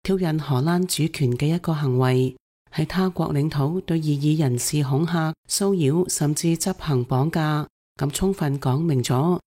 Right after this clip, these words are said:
中共係一個以國家形式活躍喺全世界嘅有組織嘅黑幫黑社會犯罪集團。另據非政府組織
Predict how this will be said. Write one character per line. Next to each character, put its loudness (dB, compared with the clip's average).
中 0
共 -2
係 0
一 -2
個 -2
以 -2
國 -2
家 0
形 0
式 0
活 2
躍 0
喺 -2
全 0
世 0
界 -2
嘅 0
有 2
組 -2
織 -2
嘅 -2
黑 -4
幫 -2
黑 -4
社 -2
會 2
犯 -2
罪 0
集 -2
團。 2
另 2
據 2
非 0
政 0
府 0
組 0
織 0